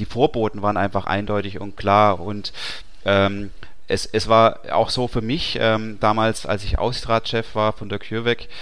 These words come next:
ähm, war eigentlich die Lebensplanung, äh, bei uns gewesen, dass wir jetzt auf ein Boot gehen und mit unseren Jungs, ähm, eine Weltumsegelung machen. Ja, das war mein lang gehegter Traum. Und wir waren gerade auf der Bootsmesse in Düsseldorf, als Sekretariat von Spahn anrief und mir auf der Bootsmesse mit mir sprechen wollte. Also ich stand dann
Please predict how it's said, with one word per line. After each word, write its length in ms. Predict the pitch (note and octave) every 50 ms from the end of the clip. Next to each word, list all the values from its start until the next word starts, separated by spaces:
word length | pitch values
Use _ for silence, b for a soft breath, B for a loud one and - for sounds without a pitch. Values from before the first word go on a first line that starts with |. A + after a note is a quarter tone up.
| B B B B B - -
ähm, 360 | - G2 G2+ G2+ G2+ G2+ G2+ -
war 160 | F#2 G#2 A2
eigentlich 240 | G2+ A#2 - A2+ G2+
die 60 | G#2
Lebensplanung, 680 | A#2 C3+ C3+ - - - A#2+ A2+ A#2 A#2 A2+ A2+ G#2+ -
äh, 160 | A#2 A2 G#2+ G2+
bei 100 | G#2+ G2+
uns 220 | A2 A2 A2 -
gewesen, 420 | - A2 G2+ G#2+ G#2+ G#2 G2+ G#2+
dass 180 | G2 G2+ G2 -
wir 60 | G#2
jetzt 160 | G2+ G2 -
auf 140 | F2+ G#2 -
ein 80 | G#2 F#2
Boot 280 | G2+ G2 A2 C#3 -
gehen 260 | - C3+ C3 B2+ B2 A#2
und 100 | G#2 G#2
mit 120 | G2 G2
unseren 220 | G2+ G2 G#2 G2+
Jungs, 400 | G2 G2 G2 G#2 A2+ A2+ - - F2+
ähm, 460 | G2+ G2+ G2 G2 G2 F#2+ G2 G2 G2 F#2+
eine 120 | G2 G2 F2+
Weltumsegelung 680 | F#2+ G2+ G#2 G#2 G2+ - G#2 G2 F#2+ G2+ G2 F#2+ F#2
machen. 260 | F#2+ F#2+ F2+ - F2+
Ja, 140 | F2 E2+ F#2
das 160 | G2 F#2+ -
war 100 | F#2+ F#2
mein 140 | F#2 F#2 F2+
lang 240 | F2+ F#2 F#2+ G2 G2+
gehegter 340 | - G2 G2 - - F#2+ -
Traum. 340 | - - F2+ F#2+ G2+ G#2 B B B B B B B B B B
Und 80 | A2
wir 100 | G2+ G#2+
waren 160 | G#2+ A2+ A2+ A2+
gerade 360 | G2+ G2 A2 C3 D3+ D3+ B2+
auf 100 | A#2 -
der 80 | A#2+
Bootsmesse 600 | G2+ G2 G#2 C3+ E3 - - C3 A#2+ A#2 - A#2+ A2
in 160 | G#2 G#2 G#2
Düsseldorf, 720 | - C#3 D#3 - D3 G#2+ F#2 F#2+ G2+ A2+ B2+ - - -
als 240 | - F#2+ G#2+ G#2+ -
Sekretariat 640 | - A2+ - A2 - A2+ G#2+ G#2 G2+ F#2 F#2+ A2+ -
von 260 | - - G#2+ F#2+ -
Spahn 380 | - - - F#2 F#2 G2+ G#2+ G2+
anrief 560 | - G2+ A2+ A#2+ G#2+ G#2+ A2 A#2+ B2+ - -
und 320 | F2+ - G#2+ G#2 G2 -
mir 160 | G#2+ A2 G#2+ G2
auf 80 | -
der 80 | - -
Bootsmesse 560 | - G2 A#2 A#2+ - G#2 G2 G2 - A2+ G2+
mit 160 | G2+ G2+ -
mir 160 | G#2 G#2 G2+
sprechen 380 | G2 - - A2 G#2+ A#2 A#2+ F#2
wollte. 300 | F2+ F2+ F2+ F2+ F2+ F2+
Also 120 | F#2 F#2
ich 80 | F#2 -
stand 240 | - G#2+ G#2+ A#2+ B2+
dann 160 | C3+ C3+ C3